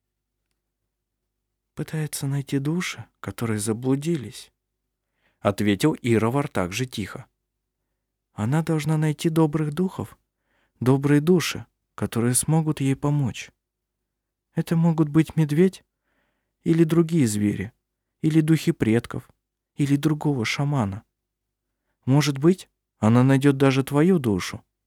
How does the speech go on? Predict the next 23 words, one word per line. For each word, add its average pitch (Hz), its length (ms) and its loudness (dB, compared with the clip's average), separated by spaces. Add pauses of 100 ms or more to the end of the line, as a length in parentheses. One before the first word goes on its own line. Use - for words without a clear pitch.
(460)
Она 131 280 2
говорит, 123 520 -4 (240)
что - 260 -4
она 107 180 2
добрая. 143 460 -4 (1300)
Они 131 260 2
должны 160 340 4
правильно 151 520 2
вести 147 360 -2
ее, 107 360 -2 (520)
тогда 110 280 4
она 151 160 4
найдет 147 400 2
ответы 151 400 -2
на 98 120 0
вопросы, 117 640 -2 (340)
которые 165 420 2
поставило 131 640 -2
племя. 139 480 -2 (1300)
Это 160 200 2
может 165 320 4
касаться 156 460 0
многого. 151 480 0